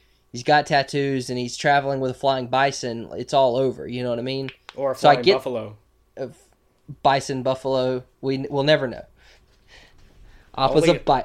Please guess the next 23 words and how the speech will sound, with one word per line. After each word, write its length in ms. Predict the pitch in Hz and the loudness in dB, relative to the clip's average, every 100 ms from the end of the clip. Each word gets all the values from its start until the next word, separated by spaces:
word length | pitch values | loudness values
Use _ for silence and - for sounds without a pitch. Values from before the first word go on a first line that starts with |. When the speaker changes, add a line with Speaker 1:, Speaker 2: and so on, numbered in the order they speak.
| - | 0
Speaker 1:
Appa's 400 | 143 156 196 190 | 4 4 6 6
a 80 | 226 | 6
bison. 560 | 170 165 156 151 160 147 | 4 4 6 4 -2 -2
They 100 | 143 | -4
say 280 | - 139 147 | -4 -2 -2
it 140 | 143 - | -2 -2
all 240 | 131 131 | 0 0
the 80 | 127 | -2
time. 460 | - - 113 78 - _ _ - - - - - | -8 -12 -12 -12 -18 _ _ -20 -20 -20 -20 -10
<laughs> 280 | - - 170 - _ _ | -8 -2 -4 -4 _ _
Speaker 2:
Well, 100 | 143 | -6
now 160 | 175 180 | -2 0
one 280 | 160 214 262 | 0 0 0
guy 240 | 160 135 | 0 0
has 140 | 131 - | -2 -2
said 260 | 113 113 | -4 -2
buffalo, 480 | 139 202 156 117 110 | -4 -4 -2 -4 -4
and 100 | 120 | -6
I'm, 280 | 165 196 165 _ _ _ _ _ - | -6 -8 -10 _ _ _ _ _ -8
I'm 220 | 170 196 | -6 -4
rethinking 540 | 160 156 160 151 147 | -6 -6 -6 -6 -4
all 180 | 135 185 | -2 -2
my, 400 | 170 117 110 113 | 0 -2 -4 -8